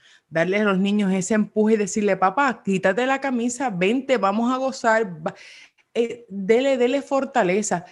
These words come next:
Quizás si siente mucho pudor, no lo obligue. No, uno no debe obligar a alguien a hacer algo que no está listo para hacer. Pero vamos a trabajarlo poco a poco hasta que ese niño tenga esa fortaleza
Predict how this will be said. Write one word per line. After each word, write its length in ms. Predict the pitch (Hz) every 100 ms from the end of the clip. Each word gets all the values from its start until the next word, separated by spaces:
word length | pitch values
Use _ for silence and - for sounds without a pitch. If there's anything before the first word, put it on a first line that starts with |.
| _
Quizás 440 | - 226 - 226 -
si 100 | 262
siente 380 | - 202 214 220
mucho 280 | 226 233
pudor, 300 | 233 185 190
no 160 | 202 175
lo 80 | 151
obligue. 600 | 170 160 196 143 135 127
No, 160 | 156 160
uno 360 | 160 165 175
no 140 | 202 202
debe 180 | 208
obligar 360 | 202 185 175 190
a 60 | 185
alguien 300 | 190 185 165
a 40 |
hacer 240 | 160 185
algo 260 | 185 175 175
que 80 | 175
no 80 | 165
está 240 | 170 180
listo 460 | 165 208 - 175 151
para 160 | 139
hacer. 380 | 135 156 131 127 - - -
Pero 160 | 190 190
vamos 240 | 196 254
a 40 | 269
trabajarlo 600 | 262 240 226 247 240 208
poco 200 | 220 233
a 100 | 226
poco 260 | 240 240 208
hasta 240 | - 165
que 320 | 170 160 170
ese 220 | 208 247
niño 420 | 233 240 240 233 233
tenga 360 | 208 220 226
esa 180 | 208 214
fortaleza 840 | - 214 214 185 190 202 - 143